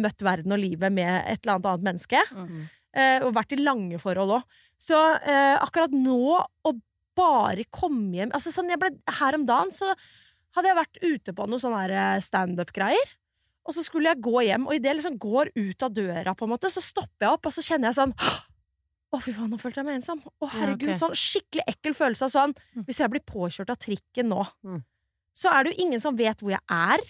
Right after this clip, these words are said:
Speaker 3: Nei.
Speaker 1: Det er ingen som sitter hjemme og venter på meg og sånn, «Ja, Malin sa hun skulle være hjemme klokka elleve, nå er
Speaker 3: Nei.
Speaker 1: klokka ett, ja.»
Speaker 2: Mm.
Speaker 1: Nå må det ha skjedd noe. Det er ingen som
Speaker 3: Nei.
Speaker 1: vet, på en måte.
Speaker 2: Kan du
Speaker 1: Så
Speaker 2: føle
Speaker 1: det var
Speaker 2: at,
Speaker 1: utrolig
Speaker 2: eh,
Speaker 1: ekkelt.
Speaker 2: ja. Kan du føle at fordi du jobber så mye på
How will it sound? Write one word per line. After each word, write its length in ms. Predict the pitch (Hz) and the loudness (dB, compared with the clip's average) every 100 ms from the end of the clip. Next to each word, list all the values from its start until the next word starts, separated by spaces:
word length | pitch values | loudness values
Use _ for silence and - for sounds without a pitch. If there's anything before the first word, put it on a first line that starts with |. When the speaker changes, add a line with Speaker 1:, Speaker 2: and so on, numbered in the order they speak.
| - _ - | -14 _ -14
Speaker 3:
Nei. 140 | 262 | -4
Speaker 1:
Det 40 | 277 | -2
er 40 | |
ingen 100 | 247 | 0
som 120 | 220 370 | -2 -8
sitter 200 | 330 285 | -6 -2
hjemme 160 | 269 214 | 0 0
og 80 | 226 | 2
venter 340 | 262 196 - | 2 0 -2
på 100 | 214 | -2
meg 140 | 208 | 0
og 60 | 202 | 0
sånn, 140 | 214 196 | 0 2
«Ja, 80 | 214 | 2
Malin 220 | 190 190 | 2 0
sa 160 | - | -4
hun 100 | 170 | -6
skulle 220 | 170 262 285 | -4 0 2
være 80 | 226 | 2
hjemme 160 | 233 185 | 2 0
klokka 240 | 202 269 | 0 0
elleve, 240 | 233 220 320 | 0 0 0
nå 160 | 226 | 2
er 80 | 285 | 0
Speaker 3:
Nei. 40 | 302 | 0
Speaker 1:
klokka 220 | - 302 | 2 0
ett, 160 | 349 - | 0 0
ja.» 100 | 427 - - | 0 0 -6
Speaker 2:
Mm. 100 | 247 | -2
Speaker 1:
Nå 40 | 233 | 2
må 160 | 247 | 2
det 0 | |
ha 80 | 302 | 2
skjedd 300 | 262 196 185 | 0 -2 -4
noe. 100 | 302 | -4
Det 80 | 320 | -2
er 80 | 349 | -2
ingen 160 | 247 | -2
som 120 | 240 233 | -2 2
Speaker 3:
Nei. 180 | 208 | 2
Speaker 1:
vet, 120 | 202 - | 2 -2
på 20 | |
en 120 | 196 | -4
måte. 120 | 247 539 _ _ _ | 2 0 _ _ _
Speaker 2:
Kan 160 | - 285 | -2 0
du 80 | 285 | 0
Speaker 1:
Så 40 | 285 | 0
Speaker 2:
føle 240 | 320 262 | 2 4
Speaker 1:
det 80 | 427 | 4
var 160 | 427 | 4
Speaker 2:
at, 20 | - | -2
Speaker 1:
utrolig 540 | - 427 - - 285 | 0 2 4 4 2
Speaker 2:
eh, 80 | 196 | 0
Speaker 1:
ekkelt. 400 | - 587 - - | 0 -4 -4 -10
Speaker 2:
ja. 220 | 196 190 208 _ _ _ _ _ 254 | -8 -8 -10 _ _ _ _ _ -4
Kan 80 | |
du 80 | 254 | -4
føle 220 | 247 269 196 | 0 0 0
at 120 | 185 | -4
fordi 220 | - 220 | -8 -8
du 80 | 220 | -4
jobber 200 | 233 196 180 | -4 -4 -8
så 80 | 196 | -10
mye 160 | 190 | -10
på 200 | - 190 | -10 -8